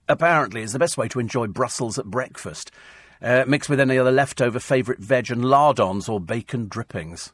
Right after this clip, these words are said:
He says, "You've given me an appetite." This is Michael. Uh, this morning. Yes, it's given me an appetite. Although, uh, Phil Vickery's come up with an even better one. Have you tried this one? This is something called Calette.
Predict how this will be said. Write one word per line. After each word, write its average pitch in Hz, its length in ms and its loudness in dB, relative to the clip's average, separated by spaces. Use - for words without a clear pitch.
He 143 60 -10
says, 110 200 -8
"You've 107 120 -6
given 120 160 -2
me 117 80 -2
an 113 80 -6
appetite." 117 500 -10
This 92 120 -18
is 87 120 -12
Michael. 90 420 -12
Uh, 117 280 0
this - 200 -6
morning. 131 460 -2
Yes, 143 140 -2
it's 127 100 -4
given 156 200 2
me 160 120 2
an 139 100 0
appetite. 101 500 -6
Although, 175 460 4
uh, 160 160 2
Phil 226 240 -4
Vickery's 165 400 -4
come 127 160 -4
up 127 80 -6
with 127 120 -4
an 135 60 0
even 131 160 -2
better 156 260 -4
one. 78 280 -8
Have 131 120 -12
you 170 60 -12
tried 185 340 -4
this 202 200 -6
one? - 160 -6
This - 140 -8
is 233 100 -2
something 170 440 -2
called 139 360 -4
Calette. - 680 0